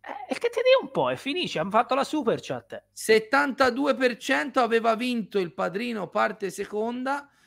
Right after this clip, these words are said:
Speaker 2: ma Giorgio Lazzari entra in scivolata
Speaker 1: Quindi da ora
Speaker 2: e fa vincere The Departed, ragazzi.
Speaker 1: avete questo
Speaker 2: No,
Speaker 1: minuto.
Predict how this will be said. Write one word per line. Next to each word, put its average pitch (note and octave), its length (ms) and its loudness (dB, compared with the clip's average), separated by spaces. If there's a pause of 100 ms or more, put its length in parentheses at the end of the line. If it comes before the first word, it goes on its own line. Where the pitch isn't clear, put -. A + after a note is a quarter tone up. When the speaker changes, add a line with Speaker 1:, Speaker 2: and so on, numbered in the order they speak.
(160)
Speaker 2:
ma F3 240 -2
Giorgio G3+ 760 0
Lazzari C3+ 920 0 (180)
entra G3+ 520 -6
in C3 100 -10
scivolata F3+ 880 -6
Speaker 1:
Quindi G#3 380 -2
da G#3+ 180 12
ora B3 460 12
Speaker 2:
e - 20 -14
fa F#3+ 180 -4
vincere A#3 600 -6
The G#3+ 100 -8
Departed, B2+ 760 -6
ragazzi. B2 240 -4
Speaker 1:
avete G3+ 340 -2
questo G3+ 360 -6
Speaker 2:
No, G3 60 -6
Speaker 1:
minuto. G3+ 300 2